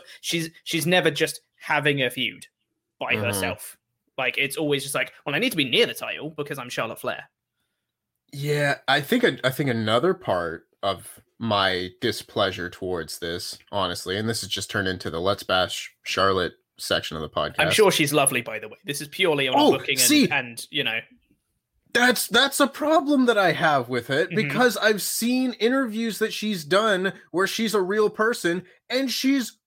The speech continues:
Speaker 2: lovely.
Speaker 1: Mm.
Speaker 2: She's amazing, and she's got a really, like, bubbly personality. She comes across really well. I cannot stand her interviews.
Speaker 1: Mm-hmm.
Speaker 2: Her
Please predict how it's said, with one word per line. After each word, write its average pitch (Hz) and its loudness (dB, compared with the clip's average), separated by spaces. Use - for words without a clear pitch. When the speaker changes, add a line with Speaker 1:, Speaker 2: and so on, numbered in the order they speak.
Speaker 2:
lovely. 269 2
Speaker 1:
Mm. 175 -6
Speaker 2:
She's 247 2
amazing, 226 0
and 202 -6
she's 196 -6
got 185 -2
a 170 0
really, 226 0
like, 160 2
bubbly 202 2
personality. 214 0
She 180 -6
comes 190 0
across 190 -2
really 214 2
well. 196 2
I 214 2
cannot 190 0
stand 120 -2
her 139 -2
interviews. 92 -10
Speaker 1:
Mm-hmm. 139 -10
Speaker 2:
Her 208 2